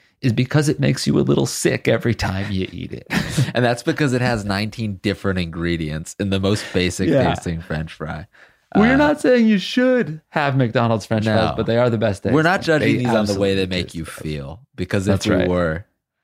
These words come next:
Speaker 2: we wouldn't
Speaker 1: None
Speaker 2: be,
Speaker 1: of them
Speaker 2: we
Speaker 1: would
Speaker 2: wouldn't
Speaker 1: be
Speaker 2: be
Speaker 1: good,
Speaker 2: doing this
Speaker 1: yeah.
Speaker 2: in the first place.
Speaker 1: <laughs>
Speaker 2: But sh-, I mean, McDonald's has not changed its fry recipe since ever.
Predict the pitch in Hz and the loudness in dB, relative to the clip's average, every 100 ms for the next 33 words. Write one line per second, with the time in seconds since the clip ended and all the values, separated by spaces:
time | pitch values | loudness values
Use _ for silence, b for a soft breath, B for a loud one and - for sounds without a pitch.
0 | _ _ 92 92 92 117 120 104 101 98 | _ _ 0 2 4 4 6 4 2 2
1 | 120 131 113 - 101 92 104 - 101 - | 4 2 2 2 2 2 0 -2 -4 -2
2 | 95 95 - - 80 73 - - - - | -2 -2 -4 -4 -4 -6 -8 -10 -10 -8
3 | - - 170 185 131 147 156 240 453 - | -8 -2 0 0 -2 -2 -2 -2 -4 -2
4 | 156 117 104 123 - - 101 104 95 92 | -2 0 0 -2 -4 -6 -4 -2 -4 -6
5 | - 101 131 107 71 - 80 82 - 104 | -4 -2 0 0 -4 -10 -10 -10 -6 -6
6 | 107 - _ _ _ _ _ _ _ _ | -8 -14 _ _ _ _ _ _ _ _
7 | 135 170 110 - | -2 -2 -2 -8